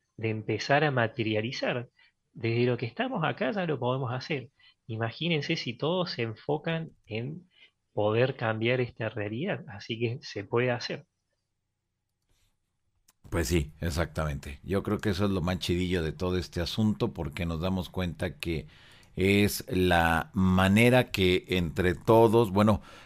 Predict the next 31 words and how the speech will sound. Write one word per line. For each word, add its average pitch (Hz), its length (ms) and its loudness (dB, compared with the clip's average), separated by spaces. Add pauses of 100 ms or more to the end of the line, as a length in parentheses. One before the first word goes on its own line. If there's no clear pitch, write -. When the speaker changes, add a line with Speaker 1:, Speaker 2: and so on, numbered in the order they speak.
(100)
Speaker 2:
lograremos 95 1200 6
entender, 92 840 0
pues, - 320 -6
todo 107 320 2
este, 117 560 -2
este, 107 460 -6
este 107 340 -6
gran 104 340 -2
tema. 85 400 -4
Yo 101 180 -4
creo 113 180 -2
que 107 120 -2
es - 160 -6
algo 92 220 0
muy 87 200 0
chido, 104 580 0
es 92 200 -4
algo 92 220 0
muy 90 160 -2
bonito, 92 580 -2 (460)
es 95 240 0
algo 95 420 2
que 85 600 0
debe 87 460 0
siempre 87 580 -2
de 69 120 -4
quedarnos 82 800 -2 (500)
ahí 82 320 2
precisamente, 76 960 -4
en 80 200 -4
ese 82 720 -4